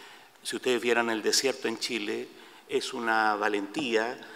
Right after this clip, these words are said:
la de Marcos Álvarez de relevar a Miguel Enríquez en, eh, como digo, un desierto neoliberal. Entiendo que n-, nuestra necesidad de afirmarnos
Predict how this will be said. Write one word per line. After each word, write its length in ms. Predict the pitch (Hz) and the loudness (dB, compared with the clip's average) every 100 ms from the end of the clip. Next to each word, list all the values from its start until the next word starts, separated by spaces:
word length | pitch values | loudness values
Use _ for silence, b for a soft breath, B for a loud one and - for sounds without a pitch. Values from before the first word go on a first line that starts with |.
| B | B
la 240 | - 110 107 | 0 4 6
de 400 | 110 107 117 113 | 6 4 2 0
Marcos 340 | 131 113 110 104 | -2 0 2 2
Álvarez 640 | 110 107 107 123 - - | 2 2 0 -2 -4 -2
de 440 | 104 104 120 135 - 110 | 0 0 0 -2 -4 -4
relevar 400 | 107 107 110 117 | 0 2 2 0
a 40 | |
Miguel 260 | 107 110 139 | -4 -6 -6
Enríquez 600 | - 113 - 143 - - B B B B | -8 -8 -4 -4 -4 -10 B B B B
en, 400 | 123 127 123 139 | -4 -2 -2 0
eh, 400 | 139 127 123 117 113 107 107 98 98 - - - | 2 2 2 -2 -4 -6 -8 -10 -14 -20 -20 -20
como 160 | - 127 | -10 -4
digo, 520 | 139 131 104 101 - 123 | 0 2 2 -2 -10 -8
un 160 | 117 | -4
desierto 480 | 110 - 202 - 123 | -2 0 -2 -4 -6
neoliberal. 560 | 123 135 170 220 127 - - - - - B B B B B B B - | -6 -6 -6 -6 -8 -12 -20 -20 -20 -20 B B B B B B B -6
Entiendo 840 | 147 - 170 175 165 170 - - - | -6 0 0 0 2 2 0 -4 -6
que 560 | 143 143 151 156 - - | -2 2 2 0 -4 -8
n-, 200 | 139 156 131 | -8 -6 -4
nuestra 580 | 139 139 139 139 131 - | -4 -2 0 0 0 -2
necesidad 800 | 127 113 123 - 117 147 156 139 | -4 -2 -2 -2 0 4 4 2
de 180 | 110 110 | 0 -4
afirmarnos 960 | - 113 117 156 131 110 117 143 - | -4 -6 2 2 2 -2 -4 -6 -10